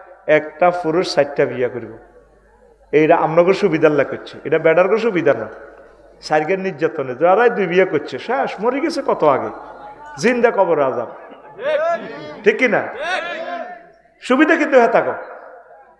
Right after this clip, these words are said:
আল্লাহ তাকে আশ্রয় দিবেন নাই। আর আপনাকে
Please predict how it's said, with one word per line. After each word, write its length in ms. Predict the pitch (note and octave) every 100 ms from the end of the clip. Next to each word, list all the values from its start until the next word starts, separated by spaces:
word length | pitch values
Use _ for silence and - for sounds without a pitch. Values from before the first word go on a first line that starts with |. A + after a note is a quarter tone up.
| _ _ _ _ -
আল্লাহ 260 | E3 E3+
তাকে 200 | E3 E3
আশ্রয় 420 | F3+ D#3 - F3
দিবেন 240 | D#3 B2 A#2
নাই। 180 | A2 A2 - - - -
আর 140 | D#3 -
আপনাকে 640 | F#3+ G#3 A3+ B3 C4 B3+